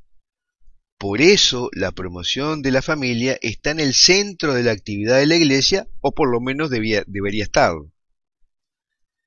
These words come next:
En los foros de la Virgen María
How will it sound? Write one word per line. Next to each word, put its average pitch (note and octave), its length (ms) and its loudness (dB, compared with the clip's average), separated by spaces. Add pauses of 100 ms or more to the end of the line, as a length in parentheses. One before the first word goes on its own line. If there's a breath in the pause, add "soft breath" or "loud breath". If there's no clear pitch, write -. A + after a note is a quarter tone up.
(600)
En E3 100 0
los F3+ 100 4
foros A#3+ 220 0
de G#3 80 6
la D3+ 140 6
Virgen D#3+ 320 2
María C3 580 2